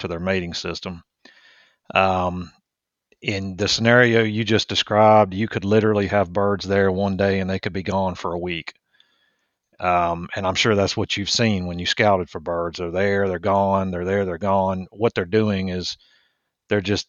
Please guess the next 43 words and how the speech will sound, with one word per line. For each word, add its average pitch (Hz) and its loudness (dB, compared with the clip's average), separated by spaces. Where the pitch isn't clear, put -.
you 117 -12
know, 95 -6
those 110 2
toms 113 6
may 104 2
have 104 6
five 98 4
to 101 -8
ten 107 -2
home, 104 0
um, 85 -4
I'm 85 -12
sorry, 87 -4
roost 113 2
sites 92 2
in 92 -8
their 87 -6
home 113 2
range. 87 -6
And 98 -2
just 107 0
depending 123 0
on 117 4
which 117 -2
roost 113 0
he's 110 -2
at, 101 4
you 107 -6
may 104 2
or 101 2
may 104 2
not 107 4
have 101 0
him 104 0
on 107 0
that 101 -2
property, 107 2
given 87 -6
the 85 -10
size 95 0
of 82 -8
those 82 -6
properties. 80 -8